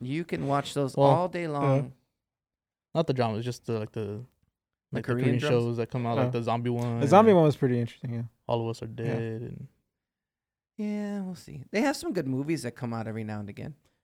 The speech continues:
Speaker 3: Which you can
Speaker 2: Yeah.
Speaker 3: see on the other platforms once it's their turn again.
Speaker 1: No, no, no, no.
Speaker 3: <laughs>
Speaker 1: Like, their own movies, like,
Speaker 2: Yeah.
Speaker 1: uh, The Old Guard,
Speaker 2: Adam
Speaker 1: uh,
Speaker 2: Project.
Speaker 3: Oh, the ones they don't
Speaker 1: Adam
Speaker 3: market
Speaker 1: Project,
Speaker 3: at all.
Speaker 1: yeah,
Speaker 3: Yeah,
Speaker 1: those.
Speaker 3: yeah.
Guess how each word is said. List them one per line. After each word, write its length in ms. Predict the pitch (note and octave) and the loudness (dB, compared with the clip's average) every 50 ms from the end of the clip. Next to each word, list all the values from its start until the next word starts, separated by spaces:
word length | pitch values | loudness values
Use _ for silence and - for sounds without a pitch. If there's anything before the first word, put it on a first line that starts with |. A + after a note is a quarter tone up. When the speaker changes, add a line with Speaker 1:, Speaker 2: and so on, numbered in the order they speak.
| _ _ | _ _
Speaker 3:
Which 180 | D3 C#3+ - - | -4 -2 0 0
you 60 | C#3+ | 2
can 100 | C#3 C#3+ | 4 4
Speaker 2:
Yeah. 80 | F3 F3 | 4 4
Speaker 3:
see 140 | D3 C3+ | 4 4
on 100 | C3+ C3 | 4 4
the 60 | C3 C3+ | 4 4
other 140 | C3+ C3 | 2 2
platforms 640 | B2+ - _ C3 B2 A#2+ - - B2+ B2 B2 A#2+ - | 0 0 _ -2 -2 0 -2 -2 -2 0 -2 -2 -2
once 220 | - B2 B2 - C#3+ | -4 -4 -4 -4 -6
it's 100 | - - | -4 -2
their 120 | B2+ B2 | -2 0
turn 180 | - C3 B2 B2 | 0 0 -2 0
again. 240 | B2+ B2+ B2+ C3 - _ _ _ _ _ _ - - - _ _ - | 0 -2 -2 -4 -6 _ _ _ _ _ _ -14 -14 -14 _ _ 4
Speaker 1:
No, 180 | G#3 F3 G#3 | 4 6 8
no, 180 | A3+ G3+ F3 D#3 | 6 6 6 6
no, 40 | B3 | 6
no. 140 | A3 C3 B2+ | 6 6 6
Speaker 3:
<laughs> 80 | B3 G#3 | 4 4
Speaker 1:
Like, 220 | C3+ C3 C3 G3+ | 4 4 2 2
their 180 | - C3+ C3 C3+ | 2 4 4 4
own 180 | D3+ F3 E3+ D#3 | 4 2 2 0
movies, 380 | C#3 C3 A#2 A#2 A2+ A2 - - | 0 0 0 -2 -4 -4 -4 -2
like, 220 | A#2 A2+ A2+ A#2 | 0 0 0 0
Speaker 2:
Yeah. 60 | A2+ A#2 A#2 | 0 0 0
Speaker 1:
uh, 160 | A#2 A2+ A2+ | 0 -2 -2
The 140 | G#2+ A#2+ B2 | -2 -2 -2
Old 280 | B2 B2+ C3 C3+ B2+ B2+ | 0 0 0 -2 -2 0
Guard, 840 | C#3+ C3 C3 B2+ B2+ B2+ B2+ B2+ B2+ C3 B2+ B2+ B2 A#2+ G#2+ - - | 2 2 4 4 4 4 2 2 2 2 0 0 -2 -4 -4 -2 0
Speaker 2:
Adam 180 | B2 B2 A#2+ | 0 0 0
Speaker 1:
uh, 40 | A2+ | 0
Speaker 2:
Project. 300 | C3+ B2+ B2 B2+ B2 C3 | 0 0 2 2 6 8
Speaker 3:
Oh, 240 | F3+ G3+ A3 G#3+ G3+ | 12 12 12 12 12
the 80 | F3 E3+ | 12 12
ones 160 | F3 F#3 E3 | 12 10 8
they 80 | F3 E3+ | 8 8
don't 100 | - B2 | 8 8
Speaker 1:
Adam 120 | B2+ D3+ | 8 8
Speaker 3:
market 180 | E3+ - - E3 | 6 6 8 8
Speaker 1:
Project, 160 | D#3+ D#3+ D#3 | 8 10 8
Speaker 3:
at 60 | D3+ | 8
all. 420 | D#3+ F3 F3+ E3 D#3 C#3+ C3+ C3+ C#3 | 10 10 10 10 10 10 8 8 6
Speaker 1:
yeah, 100 | C#3+ C#3+ | 6 8
Speaker 3:
Yeah, 320 | D3 C#3+ C#3 C#3 C3 C3 | 8 8 8 6 6 4
Speaker 1:
those. 100 | C3 C3+ | 4 4
Speaker 3:
yeah. 280 | C3+ C3 B2+ B2+ B2+ | 4 4 4 2 0